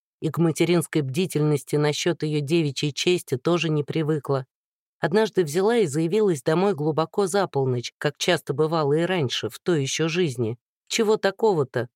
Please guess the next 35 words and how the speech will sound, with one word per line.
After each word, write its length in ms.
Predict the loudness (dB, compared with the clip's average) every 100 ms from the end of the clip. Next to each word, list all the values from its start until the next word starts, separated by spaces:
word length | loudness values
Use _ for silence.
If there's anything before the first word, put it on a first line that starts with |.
| _
Ну, 160 | 0 2
задержалась. 840 | 0 0 0 0 0 0 -4 -10 -18 _ _
Ездили 440 | 0 0 2 0
на 200 | 2 2
великах 480 | 2 2 0 -2 -2
на 160 | 0 2
дальние 480 | 2 2 2 2 2
озера 300 | 0 0 0
всей 260 | -2 -4 -2
тусовкой. 680 | -4 -2 0 0 0 -2 -2 _ _ _
И 60 | -4
потому 360 | 0 2 2
очень 320 | 2 2 2 2
удивилась, 540 | 0 0 2 2 0
когда 300 | -4 -2 0
в 60 | 0
ночной 420 | 0 0 0 0
прихожей 540 | -2 -2 0 0 0
нарисовалась 840 | 0 0 -2 -2 0 0 0 -2 -2
мама 320 | 0 0 -2
с 120 | -2
тапкой 400 | -4 -4 -2 -4
в 100 | 0
руке 400 | -2 -2 -2 -2 -4 _ _ -2
и 40 |
ударила 520 | 0 2 2 4 4
ее 280 | 2 2 -2
по 120 | 0
лицу 380 | 0 -2 0 2
этой 300 | 2 0 -4
тапкой 500 | 0 0 0 -4 -6 0
так, 180 | 0 0
будто 400 | -2 -4 -6 -2
таракана 600 | 0 0 0 2 2 0
прихлопнула, 840 | -2 -2 0 0 0 -2 -2